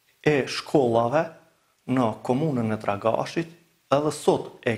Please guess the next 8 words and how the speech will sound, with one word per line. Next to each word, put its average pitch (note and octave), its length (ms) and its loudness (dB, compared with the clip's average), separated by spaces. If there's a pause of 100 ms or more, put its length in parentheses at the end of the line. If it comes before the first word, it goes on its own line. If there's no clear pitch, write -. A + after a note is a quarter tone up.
(140)
kësaj B2+ 480 0
dite, G#2 320 -2 (460)
edhe B2+ 180 0
përkundër C#3 640 -2
përpjekjeve C3+ 720 -2
tona B2 400 0 (160)
të D3+ 160 2
vazhdueshme, A#2+ 800 -2